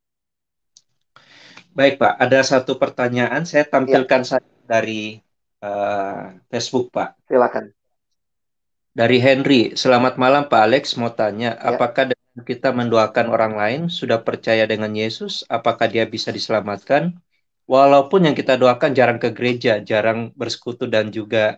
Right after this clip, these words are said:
Speaker 1: lain-lain, Pak." Mungkin kebanyakan juga yang sekali berkata, <laughs> "Titip doa ya kalau ke gereja."
Speaker 2: Iya.
Speaker 1: <laughs>
Speaker 2: Iya, Pak. I-,
Speaker 1: Gimana,
Speaker 2: ini
Speaker 1: Pak?
Speaker 2: iman kita, iman itu nggak bisa diwakili sebenarnya ya. Jadi, kalaupun kita berdoa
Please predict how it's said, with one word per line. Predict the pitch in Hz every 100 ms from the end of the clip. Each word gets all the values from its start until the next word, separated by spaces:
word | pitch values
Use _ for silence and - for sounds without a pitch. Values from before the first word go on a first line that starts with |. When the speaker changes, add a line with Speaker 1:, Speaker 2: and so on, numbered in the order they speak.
| _ -
Speaker 1:
lain-lain, | 110 110 113 117 110
Pak." | - - _ _ _ _ 135
Mungkin | 139 185
kebanyakan | 151 139 139 143 135
juga | 139
yang | 156 143
sekali | 139 - 135 139
berkata, | 127 - 127 - 147 135
<laughs> | 165 120 - - _ _
"Titip | 143 - 139
doa | 135 151 160
ya | 147 123 143 131
kalau | 117
ke | 131 120
gereja." | 123 120 117 120 123
Speaker 2:
Iya. | 127 123
Speaker 1:
<laughs> | - - 392 - - - 269 - - - - - _ - - 269 240 185 - 160
Speaker 2:
Iya, | 156
Pak. | 139 147 -
I-, | 180 190
Speaker 1:
Gimana, | 196
Speaker 2:
ini | 226
Speaker 1:
Pak? | - 208 190
Speaker 2:
iman | 196 190 196
kita, | 196 196 170 180 160 202
iman | 190 190 190
itu | 196
nggak | 233 165 151
bisa | 131 147
diwakili | 131 131 127 - 165 156 127
sebenarnya | 135 117 120 120 117 117 117
ya. | 185 - _ _ _ _ 123
Jadi, | 123 175
kalaupun | 135 131 135 156
kita | 147 147 139
berdoa | 135 127 135 175